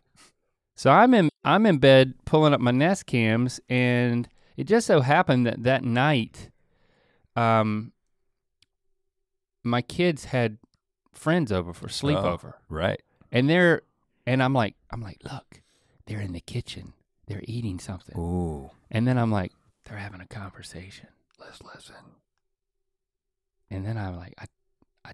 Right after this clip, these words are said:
Speaker 1: turned it off. I'm like,
Speaker 2: Yeah, you made the right
Speaker 1: "This
Speaker 2: call.
Speaker 1: doesn't seem right all of a sudden." 'Cause when I bought the thing, I, <laughs> I just
Speaker 2: No.
Speaker 1: thought, "This is cool. These cameras are cool." And then it's like, you know, it's, it could be a pet cam.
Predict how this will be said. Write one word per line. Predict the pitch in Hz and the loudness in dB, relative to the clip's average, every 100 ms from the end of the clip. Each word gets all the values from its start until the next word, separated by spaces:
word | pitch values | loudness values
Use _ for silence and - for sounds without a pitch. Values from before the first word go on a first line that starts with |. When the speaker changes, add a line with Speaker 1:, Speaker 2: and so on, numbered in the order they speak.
| - | -14
Speaker 1:
turned | 127 110 | -10 -8
it | 90 | -6
off. | 143 117 - | -8 -10 -16
I'm | 95 | -14
like, | 95 85 | -10 -8
Speaker 2:
Yeah, | 78 - | -8 -10
you | 87 | -12
made | 76 73 | -10 -10
the | 71 | -10
right | 71 | -6
Speaker 1:
"This | 131 | -6
Speaker 2:
call. | 78 | -2
Speaker 1:
doesn't | 156 135 113 | -4 -4 -8
seem | - 117 104 95 87 | -6 -4 -4 -6 -8
right | 90 95 139 127 95 - - | -6 -6 -6 -12 -14 -14 -6
all | 107 | -4
of | |
a | 107 | -4
sudden." | - - | -8 -4
'Cause | 185 160 156 _ - | -2 -2 -6 _ -4
when | 175 | 0
I | |
bought | 160 170 247 277 | 2 6 4 4
the | 175 | -4
thing, | - 131 120 143 - _ _ _ _ _ _ _ _ - | 0 2 2 -2 -8 _ _ _ _ _ _ _ _ 2
I, | |
<laughs> | 165 123 | 2 2
I | 165 165 | 4 6
just | 147 233 | 6 6
Speaker 2:
No. | |
Speaker 1:
thought, | 170 160 143 | 6 6 6
"This | 180 - | 0 0
is | 139 | -6
cool. | - 294 180 - _ - | 4 6 6 4 _ -2
These | 196 | -2
cameras | - 233 220 185 | 2 2 4 2
are | |
cool." | - 254 151 - - - | 6 6 6 -4 -20 0
And | 170 | 4
then | 226 | 4
it's | 196 170 | 4 2
like, | 156 - | 0 -2
you | 185 | 2
know, | 190 190 165 - - | 6 6 4 -8 -4
it's, | 151 - _ _ - - 120 - - | -4 -4 _ _ -12 -12 -12 -16 -10
it | - 170 | -2 2
could | 190 | 2
be | 196 | 4
a | 196 | 4
pet | - 226 226 - | 6 4 4 0
cam. | 185 175 120 87 - | 0 2 2 -2 -10